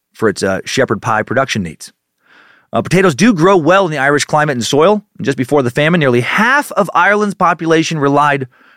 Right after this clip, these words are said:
quote, "almost exclusively on potatoes <laughs> for their diet." According to one academic source, and the other half ate potatoes frequently. God damn, that's crazy. I love potatoes.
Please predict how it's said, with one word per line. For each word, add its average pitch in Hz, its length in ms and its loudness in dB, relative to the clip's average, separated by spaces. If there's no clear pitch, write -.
quote, 185 420 2
"almost 240 420 2
exclusively 208 800 0
on 123 140 0
potatoes 165 400 0
<laughs> - 0 -
for 139 160 -4
their 196 80 2
diet." 147 540 -2
According - 200 -10
to 123 60 -12
one 131 100 0
academic 120 380 -2
source, 123 240 0
and 131 160 -2
the 131 80 -2
other 160 180 2
half 143 320 -2
ate 143 160 0
potatoes 131 400 0
frequently. 107 500 -4
God 120 180 -8
damn, 123 120 -2
that's 120 140 -2
crazy. - 400 -4
I 180 120 0
love 147 180 2
potatoes. - 480 -14